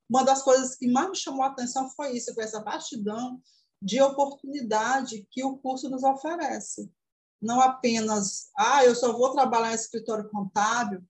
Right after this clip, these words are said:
Claro, todo contador sonha em,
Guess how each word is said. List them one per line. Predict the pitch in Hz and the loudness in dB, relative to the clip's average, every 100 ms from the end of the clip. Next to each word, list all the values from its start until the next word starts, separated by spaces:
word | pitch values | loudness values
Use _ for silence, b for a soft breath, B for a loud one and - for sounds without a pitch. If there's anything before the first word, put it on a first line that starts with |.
| _ _ | _ _
Claro, | 269 220 196 196 | 4 4 4 2
todo | 226 269 | 2 2
contador | 285 285 277 240 269 | -2 2 2 4 2
sonha | - - 240 202 185 185 214 262 330 392 _ _ _ _ _ _ _ _ _ | 0 -6 -2 -2 0 -2 -2 -2 -2 -4 _ _ _ _ _ _ _ _ _
em, | 220 226 233 233 233 226 226 220 214 | -4 -2 0 0 0 -2 -2 -4 -6